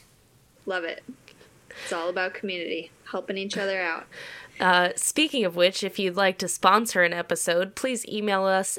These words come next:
Speaker 2: at the whole equestrian at gmail dot com. We'd love to hear your opportunities and input, um,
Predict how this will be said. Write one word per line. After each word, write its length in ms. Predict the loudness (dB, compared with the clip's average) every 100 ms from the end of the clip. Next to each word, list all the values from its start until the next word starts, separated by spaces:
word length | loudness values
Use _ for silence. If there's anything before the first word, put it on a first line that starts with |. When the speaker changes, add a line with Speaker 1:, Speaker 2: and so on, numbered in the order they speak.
| 2
Speaker 2:
at 320 | 4 4 2
the 80 | 0
whole 180 | 0 0
equestrian 1040 | -2 -6 -4 -4 -2 0 0 0 -4 -6 -2
at 340 | 0 0 -2
gmail 380 | -6 -4 -2 -2
dot 200 | -2 -4
com. 300 | -4 -2 -2
We'd 180 | -6 -4
love 180 | -4 -4
to 80 | -10
hear 600 | -8 -6 -2 2 2 0 -8 -16 -18 -18 -10
your 540 | -2 0 0 -2 -4 -4
opportunities 880 | -4 -4 -4 -4 -4 -4 -4 -6 -6
and 120 | -6 -4
input, 540 | -4 -4 -2 -2 -2 -8 -4
um, 580 | -2 0 -2 -4 -8